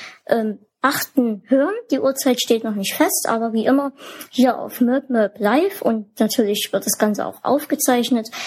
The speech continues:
und ihr könnt das Ganze dann nachhören, entweder unter lecast punkt möb möb punkt org.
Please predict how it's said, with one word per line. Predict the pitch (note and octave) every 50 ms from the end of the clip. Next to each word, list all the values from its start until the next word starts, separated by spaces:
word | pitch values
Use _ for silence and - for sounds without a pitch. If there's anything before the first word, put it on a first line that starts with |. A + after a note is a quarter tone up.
| - - - - -
und | C4 C4+ B3+
ihr | A#3+ A#3+
könnt | - B3 A#3 G#3+
das | A3 G#3+ -
Ganze | - G3+ G#3+ A3
dann | G#3 - G3 F#3+
nachhören, | F#3+ G#3 B3+ C#4 - D4+ C#4 C4 A3+
entweder | - A3 A#3 - A3 G#3 G#3 G3+
unter | F#3 G#3 G#3+ G#3+ G3 F3+ -
lecast | F#3+ G3 F#3 F#3+ - - A3+ A3+ B3+ A#3+ - -
punkt | - - B3 A3 G#3+ G#3+ G#3 - -
möb | A#3 G#3 G#3 G3+ -
möb | A#3 G#3 G3+ G3 G3 _
punkt | - - F#3+ F3+ F3+ F3 - - - - _ _
org. | _ A#3+ A#3+ D4+ F#4+ G4+ -